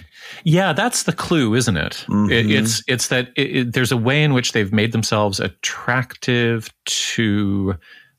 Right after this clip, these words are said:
Speaker 1: the heterodox platforms and from the left primarily, right?
Speaker 2: Yeah. Yeah. So the thing is, um,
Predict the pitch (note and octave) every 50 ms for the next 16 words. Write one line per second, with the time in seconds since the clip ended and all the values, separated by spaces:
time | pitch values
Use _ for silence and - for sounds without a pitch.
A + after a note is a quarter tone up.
0 | _ - - G2+ F2+ - G2+ G2 G2 F#2 F#2+ F#2 F2+ - - - G#2+ G#2 G#2 G#2
1 | G2 F2 G2 F#2 F#2 F#2+ F#2+ - - - - - - - - _ - - - -
2 | A#2+ A#2 B2 B2+ - - - - A#2 G#2+ G#2 G2+ G2+ G2 G2 F#2+ F#2+ - - -
3 | - - - - _ _ _ _ _ - - A#2 B2 C3 C3+ C#3 - - - -
4 | B2 B2 B2 G#2+ - G#2 G2 F#2+ F#2 G2 A#2+ D3 C#3+ F2 - - - - - -
5 | - - G2 F#2 G2 A2 B2+ B2 F#2 E2+ F2+ F#2+ - - - - - F#2+ F#2+ G2
6 | C3+ D#3+ - - - - - - - _ _ _ _ _ - G#2+ A2 A2 A2+ A#2+
7 | A#2+ A2+ F#2+ - - - - - - - A2 A#2+ C#3 A#2 - - C#3 C3 C#3+ C3+
8 | - - F3+ F3 E3+ D3+ A#2+ F#2 E2+ E2+ - - - - - - - - - _
9 | - - A2 A2 G#2+ G#2 G#2+ G#2 G2+ - - -